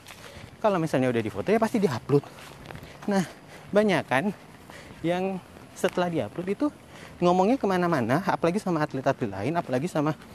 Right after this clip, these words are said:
fotografer-fotografer lain yang belum pernah foto sama dia. Itu ngomongnya aneh-aneh, tahu nggak? Yang nggak sesuai kesepakatan lah, yang nggak sesuai inilah, nggak sesuai itulah.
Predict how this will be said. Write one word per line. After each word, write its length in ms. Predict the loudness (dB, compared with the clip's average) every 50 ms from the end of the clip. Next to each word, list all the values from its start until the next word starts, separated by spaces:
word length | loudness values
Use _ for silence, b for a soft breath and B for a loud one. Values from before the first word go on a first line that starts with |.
| B B B 2
fotografer-fotografer 960 | 2 4 4 4 6 6 4 4 2 -2 0 -2 -2 0 2 0 0 0 -4
lain 240 | -2 0 0 0 0
yang 40 | 0
belum 200 | 0 0 0 2
pernah 240 | 0 0 0 -2 -2
foto 240 | -4 -6 -4 -4
sama 320 | -6 -6 -4 -8 -8 -8 -8
dia. 320 | -10 -12 -10 -8 -8 -8 -8 B B B B B B B B B B B B B B B B B B B -20 -20 -20 B B B B B B B B -2
Itu 160 | 0 2 2
ngomongnya 400 | 2 4 2 2 2 4 4 2
aneh-aneh, 480 | 2 0 0 -2 0 0 2 2 2 0 0
tahu 240 | 0 2 2 2 2
nggak? 220 | 2 0 -2 -4 -10 -16 -18 -20 -20 B B B B B B B B B -2
Yang 200 | -2 -2 -2 -2 -6 B B B B B B B B B B B B B B -4
nggak 140 | -4 -2 -2 -4
sesuai 260 | -6 -4 -4 -4 -4 -6 -8 -14 -20 -18 -16
kesepakatan 640 | -16 -14 -8 -6 -6 -4 -4 -6 -4 -2 -2 -2 -2 -2
lah, 200 | 0 0 0 0
yang 200 | 0 0 -2 -2
nggak 200 | 0 -2 -2 -2
sesuai 260 | -4 -6 -4 -4 -6 -6 -6 -6
inilah, 200 | -4 -2 -2 -2 -2
nggak 160 | -2 -4 -4
sesuai 240 | -4 -8 -4 -2 -2 -2
itulah. 240 | 0 2 2 2